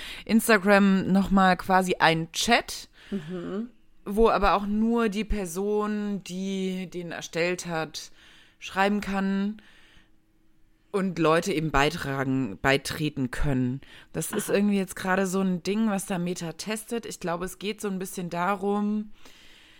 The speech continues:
Speaker 2: ähm, man bekommt ja jedes Mal eine Nachricht, wenn man in so einem Broadcast drin ist. Man hat aber
Speaker 1: Ja.
Speaker 2: das Gefühl, man ist in einem privaten Chat mit dieser Person. Und man kann dadurch halt mehr wieder mit den Leuten, ähm,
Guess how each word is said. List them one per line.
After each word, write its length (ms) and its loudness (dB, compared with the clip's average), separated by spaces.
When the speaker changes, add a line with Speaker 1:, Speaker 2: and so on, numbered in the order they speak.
Speaker 2:
ähm, 500 -2
man 160 0
bekommt 300 -2
ja 60 2
jedes 300 2
Mal 120 0
eine 100 -2
Nachricht, 640 -4
wenn 100 -2
man 140 -2
in 140 -6
so 80 -6
einem 220 -6
Broadcast 640 -10
drin 240 -6
ist. 260 -8
Man 200 -8
hat 100 -8
aber 120 -4
Speaker 1:
Ja. 40 -4
Speaker 2:
das 140 -14
Gefühl, 340 -4
man 180 -4
ist 160 -10
in 120 -10
einem 240 -12
privaten 540 -8
Chat 340 -12
mit 200 -14
dieser 200 -12
Person. 720 0
Und 400 -2
man 460 -6
kann 200 -6
dadurch 420 -2
halt 160 -6
mehr 400 -6
wieder 200 -2
mit 160 -6
den 100 -6
Leuten, 560 -4
ähm, 1300 -6